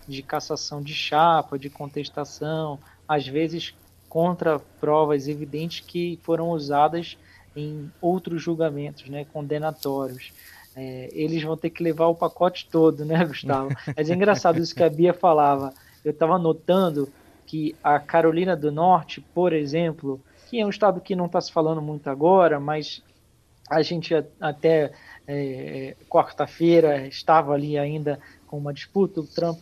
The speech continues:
tem uma, uma vonta-, uma vantagem ali, a-, ela aceita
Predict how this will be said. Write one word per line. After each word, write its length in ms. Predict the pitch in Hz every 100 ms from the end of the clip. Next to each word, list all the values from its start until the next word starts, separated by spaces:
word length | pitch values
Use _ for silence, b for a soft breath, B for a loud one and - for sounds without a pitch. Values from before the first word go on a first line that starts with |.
| -
tem 280 | 160 160 156 -
uma, 340 | 160 151 151 -
uma 240 | 156 151
vonta-, 480 | 139 151 143 - 156
uma 180 | 170 156
vantagem 600 | 147 147 147 156 147 139
ali, 260 | 143 185 190 b b b _ _ _ -
a-, 180 | 185 190
ela 160 | 196 202
aceita 840 | 196 - 214 233 - 165 143 135